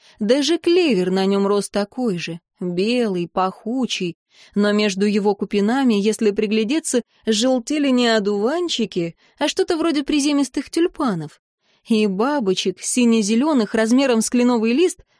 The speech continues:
у нас точно не водилось. Моя серая, наглухо закутанная фигура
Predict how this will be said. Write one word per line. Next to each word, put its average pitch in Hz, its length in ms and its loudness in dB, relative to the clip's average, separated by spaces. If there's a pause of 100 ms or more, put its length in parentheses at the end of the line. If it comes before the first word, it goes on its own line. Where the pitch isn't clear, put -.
у 294 80 0
нас 302 220 2
точно 349 380 0
не 320 140 2
водилось. 254 640 -2 (440)
Моя 202 360 2
серая, 214 720 0
наглухо 220 640 2
закутанная 208 720 0
фигура 226 560 -2